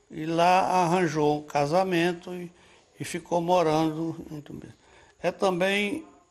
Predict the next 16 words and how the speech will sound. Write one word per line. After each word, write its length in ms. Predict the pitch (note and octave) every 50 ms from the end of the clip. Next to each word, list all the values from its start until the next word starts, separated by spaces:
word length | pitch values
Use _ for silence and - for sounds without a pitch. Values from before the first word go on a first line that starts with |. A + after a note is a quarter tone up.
| _ _ _ _
é 80 | D3+ D3+
também 640 | D3+ - F3+ E3 D#3+ D#3 D#3+ E3 E3+ F3+ F3+ F3 E3
conhecido 720 | - - E3 E3 D#3+ C#3+ - - - F#3+ G3 F3+ F3+ - - -
por 560 | F3+ F3 E3+ E3+ E3 D#3+ D3+ C#3+ C3+ C3+ C3 - - - - - - _
seus 360 | - - F#3 F3+ F3 E3+ E3+
estudos 880 | F3 - - - - - F#3+ F#3+ G3+ F#3+ F#3 G3+ G3 - - - - - - _ _ _ _
da 160 | - E3+ E3+ E3+
língua 340 | E3+ F3 F3+ F3+ E3 E3+ E3
alemã. 560 | E3 E3 D#3+ D3+ D#3 E3 E3+ F3+ F#3+ F#3+ F#3 - - - _ _ _ - - _ _ _ _ _ _ -
Ele 240 | - - D3 D3+ D3+
foi 280 | - - E3 D#3 D#3+
um 160 | D#3 D#3 D#3
autodidata 920 | D3+ D3+ D3+ D3+ - - D3+ D3+ C#3+ C#3+ D3 C#3+ D#3 E3 E3 E3 - D3+ C#3+
e 180 | D3 C#3 C#3
estudou 800 | C3+ - - - - C3+ C3+ D3+ D3+ D3+ D#3+ E3+ F3+ F3+ E3+ D#3
e, 280 | D#3 D3+ C#3+ C#3 C#3 -